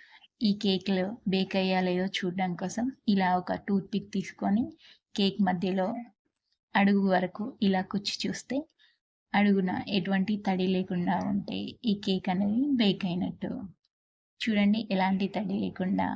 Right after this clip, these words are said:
ఉంది కదా స్టిక్ అనేది. So, కేక్ అనేది చక్కగా బేక్ అయింది. ఇప్పుడు స్టవ్ ఆఫ్ చేసి ఈ ప్లేట్‌ని బయటికి తీసి కప్ కేక్‌లని పూర్తిగా చల్లారనివ్వాలి.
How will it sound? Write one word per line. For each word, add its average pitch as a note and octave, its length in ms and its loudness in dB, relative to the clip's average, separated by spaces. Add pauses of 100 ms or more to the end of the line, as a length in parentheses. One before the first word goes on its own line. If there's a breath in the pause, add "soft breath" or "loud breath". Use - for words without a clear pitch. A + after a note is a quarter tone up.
(800)
ఉంది F#3+ 220 4
కదా F#3 240 0
స్టిక్ G3+ 400 -6
అనేది. F#3+ 340 0
So, - 180 -4 (280)
కేక్ G3 280 0
అనేది G3 300 0
చక్కగా F#3 500 0
బేక్ F3+ 360 -4
అయింది. F#3+ 320 0 (540 loud breath)
ఇప్పుడు G3 340 0
స్టవ్ F3+ 420 0
ఆఫ్ F3+ 200 0
చేసి - 340 -6 (260)
ఈ G#3+ 80 6
ప్లేట్‌ని F#3 480 -2 (160)
బయటికి F#3 360 0
తీసి F#3 400 -4 (500 loud breath)
కప్ G#3 240 0
కేక్‌లని G3+ 500 0
పూర్తిగా G3+ 520 2
చల్లారనివ్వాలి. F#3+ 960 2